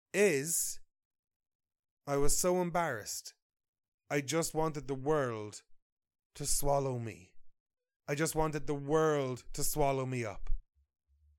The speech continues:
Something like that. <laughs> So that is your task, folks. To tell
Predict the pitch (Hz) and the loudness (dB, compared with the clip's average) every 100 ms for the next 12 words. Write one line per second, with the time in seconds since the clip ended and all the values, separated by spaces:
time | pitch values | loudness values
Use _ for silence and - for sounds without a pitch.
0 | _ _ _ _ - 156 131 127 113 - | _ _ _ _ -8 -8 -6 -8 -8 -12
1 | - _ - - - - - - - _ | -20 _ 12 12 12 8 -4 -12 -18 _
2 | _ _ _ _ _ _ _ _ _ _ | _ _ _ _ _ _ _ _ _ _
3 | _ - 151 170 196 180 160 180 175 160 | _ -8 2 4 4 2 2 2 4 2
4 | 151 135 - _ - 139 107 - - - | 0 -4 -8 _ -4 -2 0 -2 -2 -6
5 | _ _ _ _ _ _ _ _ _ _ | _ _ _ _ _ _ _ _ _ _
6 | - 170 151 165 190 190 | -2 0 4 4 6 4